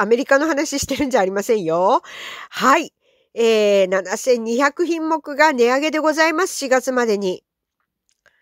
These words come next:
で、四月からまた電気料金が値上がりますので、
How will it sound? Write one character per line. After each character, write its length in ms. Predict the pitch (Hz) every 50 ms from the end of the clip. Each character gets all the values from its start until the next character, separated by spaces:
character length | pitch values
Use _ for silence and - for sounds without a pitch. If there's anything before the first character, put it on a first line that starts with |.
| _ _ _ _ _ _ _ _ _ _ _ -
で、 340 | - 220 247 254 254 - _ _ _ _ _ _ -
四 240 | - - - 226 220
月 260 | 262 277 277 - -
か 160 | - - 247
ら 140 | 240 262 262
ま 180 | 240 220 214
た 180 | 214 - 226 220
電 300 | 185 196 202 262 277 277
気 160 | - - 294
料 300 | 254 285 277 269 269 269
金 280 | - - 240 220 208 196
が 140 | 196 190 180
値 180 | 175 180 180
上 140 | 190 202 220
が 140 | 214 254 254
り 100 | 262 262
ま 140 | 262 277 302
す 140 | 285 - 247
の 140 | 226 202 180
で、 420 | 180 196 208 208 190 160 - -